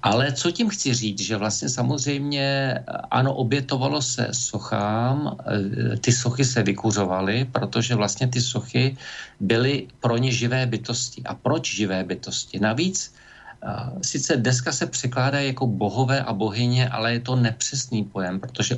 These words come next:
originál ve staroegyptštině se nazývaly Neteru. A neteru znamená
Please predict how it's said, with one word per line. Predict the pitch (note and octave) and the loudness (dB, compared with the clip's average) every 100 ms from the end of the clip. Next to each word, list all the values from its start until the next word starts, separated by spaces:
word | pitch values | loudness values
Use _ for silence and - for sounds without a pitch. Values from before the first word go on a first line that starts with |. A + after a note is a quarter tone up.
| A#2 | 0
originál | A2 A2+ B2+ C3 C3+ C3 | 2 2 2 2 2 0
ve | G#2+ | 0
staroegyptštině | - G#2 G#2+ G#2+ B2 - - A#2 | -2 0 2 2 0 0 2 2
se | A2+ A2 | 2 2
nazývaly | G#2 G#2 A2 A#2 A#2+ | 2 2 2 4 4
Neteru. | A2 G#2 - A#2 - - _ _ - _ - - - - | 2 0 0 0 0 -8 _ _ -20 _ -20 -20 -8 0
A | G2 | 2
neteru | F#2+ G2 - E3 G#3 G3 G3+ | 2 0 0 0 2 0 -2
znamená | A#2 G2+ G2+ G#2 A#2+ D3 C#3+ D3 D3 D3 D3+ | -4 -2 0 0 0 0 0 0 0 -2 -4